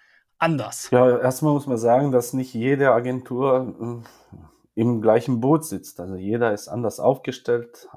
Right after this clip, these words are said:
Speaker 2: jeder hat irgendeinen Schwerpunkt, hat ein anderes Management, hat andere Preise, hat andere Kunden. Also es gibt keine null acht fünfzehn Lösung für alle. Aber ich hatte mal eine seo-Agentur, ich hatte mal auch achtundvierzig Mitarbeiter und ich wollte einfach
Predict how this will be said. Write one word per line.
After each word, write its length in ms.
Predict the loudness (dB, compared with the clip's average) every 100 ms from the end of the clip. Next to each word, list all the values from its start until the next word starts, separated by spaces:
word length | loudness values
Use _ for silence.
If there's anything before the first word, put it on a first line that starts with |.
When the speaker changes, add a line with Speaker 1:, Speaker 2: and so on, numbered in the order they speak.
| -12
Speaker 2:
jeder 340 | -2 0 0 -2
hat 480 | -6 _ -20 -18 -8
irgendeinen 420 | -6 -6 -8 -10
Schwerpunkt, 1000 | -6 0 2 2 -2 -6 -6 -8 -14 -20 -6
hat 240 | -6 -6
ein 60 | -8
anderes 680 | -6 -4 -6 -8 -16 -20 -12
Management, 840 | -10 -4 -4 -2 -4 -8 -10 -12
hat 160 | -16 -12
andere 320 | -8 -8 -8
Preise, 720 | -8 0 0 0 -4 -6 -6 _ _ _
hat 200 | -4 -4
andere 320 | -8 -6 -10
Kunden. 640 | -10 -8 -8 -8 -8 -10 -8
Also 500 | -8 -6 -6 -6 -8
es 180 | -10 -8
gibt 220 | -8 -6
keine 340 | -2 -2 -2
null 220 | -4 -2 -4
acht 160 | -4
fünfzehn 400 | -12 -12 -10 -6
Lösung 320 | -6 -6 -10
für 180 | -4 0
alle. 320 | 2 2 0 -8 _ _ _ _ _
Aber 480 | 2 2 4 2 0
ich 240 | -2 2
hatte 240 | 2 2 -2
mal 140 | -2
eine 160 | -2 -4
seo-Agentur, 800 | 0 2 0 -2 -10 -8 -6 -6
ich 160 | -6
hatte 240 | -8 -8 -8
mal 200 | -6 -4
auch 200 | -6 -6
achtundvierzig 720 | -8 -6 -10 -8 -10 -10 -6
Mitarbeiter 680 | -6 0 0 2 0 -2 -6
und 120 | -6
ich 180 | -12 -8
wollte 420 | -2 0 0 -4
einfach 480 | -4 -8 -2 -2 -2